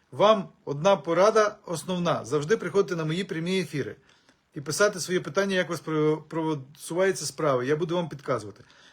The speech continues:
На перших пару місяців я вам поради дав. Добрий вечір. Срібна Івано-Франківськ, Неаполь, Хмельницький, Во-,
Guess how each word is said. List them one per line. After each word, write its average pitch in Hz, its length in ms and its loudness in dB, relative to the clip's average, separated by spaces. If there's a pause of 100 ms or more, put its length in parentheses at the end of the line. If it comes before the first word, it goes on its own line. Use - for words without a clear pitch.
На 160 180 2
перших 196 460 2
пару 175 220 2
місяців 175 400 -6
я 165 100 2
вам 160 100 0
поради 156 380 0
дав. 120 340 -2 (1800)
Добрий 170 360 2
вечір. 165 440 2
Срібна 185 320 -4
Івано-Франківськ, 165 880 -4
Неаполь, 165 360 0
Хмельницький, 196 800 -6 (380)
Во-, 151 460 2